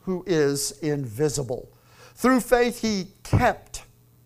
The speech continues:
the Passover and the sprinkling of blood, lest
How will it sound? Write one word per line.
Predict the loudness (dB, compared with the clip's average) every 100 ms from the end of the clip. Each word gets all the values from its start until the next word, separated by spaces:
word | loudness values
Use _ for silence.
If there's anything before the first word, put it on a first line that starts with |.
| _
the | 0 0
Passover | 0 2 2 2 2 2 0 0
and | 2
the | 2
sprinkling | -2 -2 -2 -2 0 0 2
of | -2 0
blood, | 4 6 4 0 -16 -20 -2
lest | 6 6 6 -4